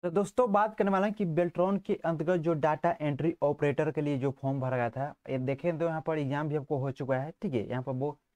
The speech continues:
यहाँ पर देखें तो बहुत सारे कैंडिडेट यहाँ एग्जाम भी दे चुके हैं, ठीक है। अब यहाँ पे देखिए बहुत सारे इंतजार कर रहे होंगे, एग्जाम, सारे कैंडिडेट इंतजार कर रहे होंगे रिजल्ट को लेकर, ठीक है, कि इसका रिजल्ट कब आएगा, ठीक है।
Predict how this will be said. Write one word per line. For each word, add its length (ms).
यहाँ 220
पर 120
देखें 360
तो 220
बहुत 240
सारे 160
कैंडिडेट 340
यहाँ 280
एग्जाम 340
भी 160
दे 160
चुके 240
हैं, 100
ठीक 160
है। 100
अब 140
यहाँ 160
पे 80
देखिए 220
बहुत 220
सारे 220
इंतजार 400
कर 160
रहे 100
होंगे, 160
एग्जाम, 240
सारे 200
कैंडिडेट 360
इंतजार 480
कर 140
रहे 100
होंगे 260
रिजल्ट 340
को 100
लेकर, 220
ठीक 200
है, 60
कि 140
इसका 200
रिजल्ट 320
कब 160
आएगा, 260
ठीक 140
है। 200